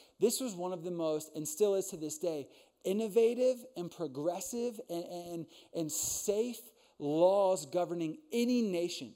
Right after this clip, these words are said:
that we've ever heard of in this time. They had laws concerning women and children, which very, like, seldomly existed in other cultures. They had laws dealing with orphans and widows, which in most cultures,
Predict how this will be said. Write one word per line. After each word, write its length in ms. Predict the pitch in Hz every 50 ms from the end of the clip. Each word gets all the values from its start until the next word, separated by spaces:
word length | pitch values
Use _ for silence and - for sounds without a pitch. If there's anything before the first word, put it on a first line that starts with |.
| - - 131
that 160 | 190 202 180
we've 180 | 185 196 190 - - - -
ever 320 | 214 226 226 226 208 185
heard 260 | 160 165 180 170 151
of 160 | 131 107 - - - - -
in 140 | 160 160
this 180 | 156 143 139 -
time. 240 | - 151 127 101 - - _ _ _ - - - - - -
They 80 | 202
had 200 | 196 214 220 170
laws 440 | 175 170 180 196 202 226 240 233 -
concerning 540 | - - 226 208 - 226 220 208 185 160 151
women 300 | 160 185 202 214 202 196
and 100 | 190 180
children, 500 | 180 - 185 175 165 127 143 135 120 120
which 200 | 143 160 - - - - - - -
very, 400 | 135 180 220 233 220 214 190 - - - -
like, 240 | - 165 165 165 - - - -
seldomly 720 | - - - - 254 240 233 240 233 220 202 202 196 180
existed 500 | 165 135 143 170 165 - - 139 117 - -
in 120 | 147 170
other 180 | 165 151 151 143
cultures. 480 | - 151 139 127 - - - 123 - - - - - - -
They 80 | 185
had 200 | 185 208 185 160
laws 480 | 165 165 185 196 208 226 233 233 226 -
dealing 320 | 208 202 202 202 196 180
with 120 | 165 151 - -
orphans 460 | 196 196 214 208 - 214 190 170 156
and 120 | 170 156
widows, 380 | 160 180 196 190 170 143 175 -
which 140 | 175 170 180
in 140 | 165 156 156
most 280 | 156 175 190 180 -
cultures, 420 | - 208 208 202 220 226 226 -